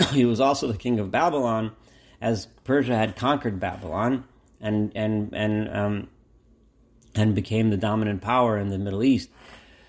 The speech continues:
So Koresh prided himself on being the king of Babylon, and so, of course, did Darius and all the Persian kings. Koresh Malka Som Te'em, and the king Koresh, Cyrus,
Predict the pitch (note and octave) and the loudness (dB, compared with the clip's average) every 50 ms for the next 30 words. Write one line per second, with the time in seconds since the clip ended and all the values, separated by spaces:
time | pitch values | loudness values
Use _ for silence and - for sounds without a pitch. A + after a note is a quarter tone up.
0 | - - - _ _ - - - B2 A#2 A2 G#2+ G#2 G2 F2+ - - C3 C3 C#3 | -20 -20 -20 _ _ -16 -2 2 2 4 4 4 2 0 -2 -2 0 4 4 6
1 | C3 B2 A#2 G#2 - - - - - F#2 G2 F#2 - - C3+ C#3 D#3 D#3 D3+ C3 | 6 4 4 2 -2 -8 -12 -14 -14 -14 -14 -14 -8 -2 0 2 4 4 4 4
2 | B2 A2 F#2+ - - G#2+ G#2+ G#2 - - A2 G#2 G#2+ G2 F#2 A#2 A2+ A2 A2 G2 | 2 2 0 -2 0 2 2 2 2 0 -2 -2 0 0 0 0 0 2 0 0
3 | G2 F#2+ - - A#2+ A#2 A2 G#2+ G2 G2+ C3 D3 D#3+ C#3 A2+ G2+ F2+ F2+ F#2+ G2+ | -2 -4 0 0 2 2 2 0 2 4 4 4 6 4 2 0 -2 -2 -2 -2
4 | G#2 F#2+ - A#2 A#2 A2+ G2 F#2+ - A2+ G#2 F#2+ - - G2 F#2 A#2+ B2 C#3 D3 | -4 -4 -2 -2 -2 -2 -2 -4 -4 -4 -4 -4 -6 -10 -6 0 2 4 4 6
5 | C3+ A#2 G#2+ F#2 - A2 G#2+ B2 C#3 D3 B2 A#2+ - - - G#2 G2 F#2 F#2 F#2+ | 4 2 0 -2 -4 -2 2 4 4 4 2 0 -6 -6 -6 -6 -4 -4 -4 -6
6 | F#2 - F#2 D#2 C2 A1 G1+ - _ _ _ _ - - - - - - _ _ | -6 -8 -10 -10 -10 -12 -14 -18 _ _ _ _ -20 -20 -20 -20 -20 -20 _ _
7 | - B2+ D3 E3 E3+ D3+ A#2 A#2 C#3 C#3 D3+ C#3+ - C3+ B2 - - D#3 D#3+ E3+ | 4 6 6 6 6 4 2 2 2 2 2 2 2 -2 -2 0 2 2 4 4
8 | F3 D3+ - C3+ - - G2+ B2 C#3+ E3 F3 E3+ - - - - - - _ _ | 2 0 -2 -4 -4 -2 0 0 0 0 -2 -6 -8 -14 -20 -20 -20 -20 _ _
9 | - - A2 A2+ A2 G#2+ - - D3 D#3+ D#3+ D#3 D3 C3+ C#3 - - - _ _ | -8 -4 -2 0 0 0 0 0 0 2 4 4 4 2 0 -4 -18 -20 _ _
10 | _ _ - D#3+ F3 F#3+ F3+ D3+ C#3+ B2 - - D#3 E3 G3 G3 E3 C#3+ C#3 C3 | _ _ 2 4 6 6 6 4 2 0 -2 -2 0 2 2 4 4 2 2 0
11 | A#2+ - - | -2 -4 -12